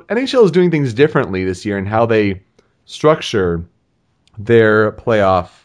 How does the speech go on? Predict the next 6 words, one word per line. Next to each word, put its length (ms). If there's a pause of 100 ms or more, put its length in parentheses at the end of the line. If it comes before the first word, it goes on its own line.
(180)
alignment. 500
So 200
they 140
do 400 (500)
the 80
top, 400